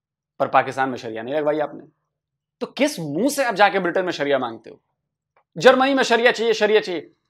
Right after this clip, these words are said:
पाकिस्तान में लगवाओ पहले। तो पहले पाकिस्तानी फौज को समझा लो यार, वो तो तुम्हारे अपने हैं।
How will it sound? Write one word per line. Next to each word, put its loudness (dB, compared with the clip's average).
पाकिस्तान 2
में -4
लगवाओ 2
पहले। -6
तो 0
पहले 0
पाकिस्तानी 0
फौज -2
को -8
समझा -2
लो -2
यार, -8
वो 2
तो 4
तुम्हारे 8
अपने 6
हैं। -4